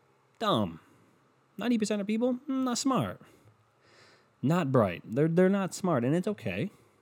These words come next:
It's okay. Not everyone can be smart. Not everyone can think deep. But think about if a virus kills its first host, if it's super deadly, or, you know, if it,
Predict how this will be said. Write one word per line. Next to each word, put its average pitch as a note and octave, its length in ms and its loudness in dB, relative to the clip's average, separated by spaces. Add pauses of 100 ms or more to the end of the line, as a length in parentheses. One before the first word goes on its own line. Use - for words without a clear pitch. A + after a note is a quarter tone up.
(1400)
It's - 100 -6
okay. E3 540 0 (720)
Not E3 140 -2
everyone D3+ 240 2
can D3 180 0
be C#3+ 120 2
smart. G2+ 360 -4
Not A#2 140 -2
everyone C3 260 0 (540)
can C3 160 -2
think C3 440 -2
deep. B2 360 0
But A#2 180 0
think E3+ 240 0
about G#2+ 240 0
if A2+ 100 -2
a A2+ 60 -6
virus B2 640 -4 (800)
kills D3+ 440 4
its A2+ 220 -2
first - 320 0
host, G2+ 160 0
if G#2 80 -2
it's A#2+ 160 -4
super D#3 340 0
deadly, G#2 480 -2
or, G#2 160 -6
you G#2+ 220 -2
know, A2 140 0
if G2 120 -6
it, F#2 100 -4